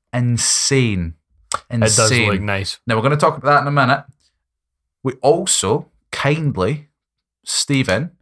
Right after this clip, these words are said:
Speaker 2: Mm-hmm.
Speaker 1: after, uh, your, uh, well, after our conversation about, uh, one of the T three awards that we were, were very much in disagreeance. Is that a word?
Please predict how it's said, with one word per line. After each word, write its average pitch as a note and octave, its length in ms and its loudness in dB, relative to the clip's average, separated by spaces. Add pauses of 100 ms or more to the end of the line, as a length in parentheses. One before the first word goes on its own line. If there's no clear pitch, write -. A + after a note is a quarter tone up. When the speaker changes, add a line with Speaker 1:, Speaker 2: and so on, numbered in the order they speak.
Speaker 2:
Mm-hmm. A#2 300 4
Speaker 1:
after, C3 400 0
uh, A2+ 340 4
your, G#2 680 0
uh, A#2 220 0
well, F#2 240 2
after B2+ 300 0
our B2+ 80 -2
conversation A#2 680 -4
about, F#2+ 400 -2 (480)
uh, F#2+ 180 0
one G2+ 220 -2
of G2 60 -6
the G2 60 -4
T A#2 280 -6
three A2+ 220 -4
awards F2+ 380 -2
that - 100 -12
we F#2+ 180 -4
were, F#2 280 -4 (220)
were G2+ 160 -2
very G#2 300 -2
much F#2+ 340 -4
in F#2+ 240 -6
disagreeance. F#2+ 960 -8 (380)
Is G2 80 -10
that A2 200 -2
a - 20 -6
word? D3+ 200 -4